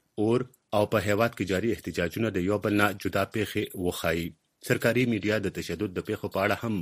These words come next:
مخالفه معلومات ورکوي. د ایران سرکاري خبري ادارې ایرنا د یو اعلی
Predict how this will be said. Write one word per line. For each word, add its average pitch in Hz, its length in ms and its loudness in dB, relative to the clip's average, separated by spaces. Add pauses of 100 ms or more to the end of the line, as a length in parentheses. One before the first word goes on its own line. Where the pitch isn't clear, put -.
مخالفه 95 560 -2 (240)
معلومات 104 420 0
ورکوي. 87 480 -4 (880)
د 120 40 6 (120)
ایران 127 280 4
سرکاري 101 360 -2
خبري 95 240 -2
ادارې 90 320 2 (480)
ایرنا 98 300 4 (360)
د - 20 6 (120)
یو 107 160 6
اعلی 113 200 4